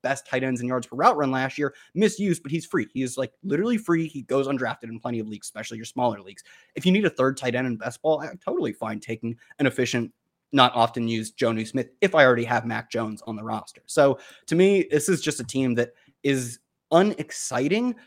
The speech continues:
but they put up points, <laughs> and that's how even, you know, obviously they had Tom Brady, but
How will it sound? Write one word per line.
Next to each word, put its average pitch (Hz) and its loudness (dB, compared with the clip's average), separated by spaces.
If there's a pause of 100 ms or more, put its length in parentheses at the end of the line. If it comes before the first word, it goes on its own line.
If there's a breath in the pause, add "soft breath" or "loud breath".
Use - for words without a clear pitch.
(240 soft breath)
but 190 0
they 220 4
put 233 8
up 277 2
points, 254 2
<laughs> - -
and 170 4
that's - 2
how 202 6
even, 180 0
you 165 2
know, 156 0 (300 loud breath)
obviously 143 2
they 143 0
had 147 -4
Tom 151 0
Brady, 139 2
but 131 0